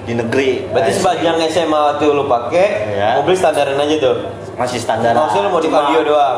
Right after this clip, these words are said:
Speaker 1: Audio, mesin, sama knalpot berisik.
Speaker 2: Hmm.
Speaker 1: Knalpotnya suaranya di mana, mobilnya di mana, ya tahu sendiri lah.
Speaker 2: Iya, terus, terus, terus.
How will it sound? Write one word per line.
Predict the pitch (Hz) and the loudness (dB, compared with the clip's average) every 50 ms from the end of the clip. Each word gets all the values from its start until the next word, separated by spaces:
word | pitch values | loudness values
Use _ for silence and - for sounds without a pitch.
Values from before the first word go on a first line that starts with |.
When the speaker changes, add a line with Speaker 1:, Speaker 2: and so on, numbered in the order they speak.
| 120 127 | 0 0
Speaker 1:
Audio, | 123 120 120 123 131 135 147 160 160 | 0 0 2 2 2 4 4 2 2
mesin, | 151 135 120 - 151 160 165 | 0 -4 -4 -2 0 0 0
sama | - 131 123 123 120 - | 0 0 0 0 0 0
knalpot | 117 120 127 143 156 147 - - | 0 0 0 0 0 -2 -2 -2
berisik. | 135 143 143 160 151 131 - - | -2 -2 -2 -2 -2 -2 -2 -2
Speaker 2:
Hmm. | 113 123 120 117 113 107 104 104 104 - - - - - - | -2 0 0 0 0 -2 -4 -4 -8 -10 -10 -12 -12 -10 -4
Speaker 1:
Knalpotnya | - 117 - 120 120 127 123 - 131 131 127 123 123 123 123 | -2 0 0 2 0 0 0 0 0 0 0 0 0 0 -2
suaranya | 120 123 120 120 120 123 123 123 | -2 0 0 2 2 2 0 0
di | 127 127 | 0 0
mana, | 127 127 135 165 214 | 0 0 0 0 0
mobilnya | 190 151 147 143 156 165 | 0 0 0 0 2 2
di | 156 147 151 | 2 2 0
mana, | 151 135 127 120 110 107 104 101 | 0 0 0 -2 -2 -2 0 0
ya | 101 101 95 | 0 0 0
tahu | 101 107 110 110 | 0 -2 -2 -2
sendiri | 110 117 113 110 107 110 | -2 -4 -4 -2 -2 0
lah. | 101 98 92 - - - - - | 0 0 -2 -2 -6 -10 -10 -8
Speaker 2:
Iya, | 123 131 123 117 113 110 113 - - - - | -8 -6 -6 -6 -6 -6 -6 -6 -6 -8 -6
terus, | - 135 143 | -4 -4 -2
terus, | 147 156 156 156 | 0 0 0 0
terus. | 160 170 170 | 0 0 -2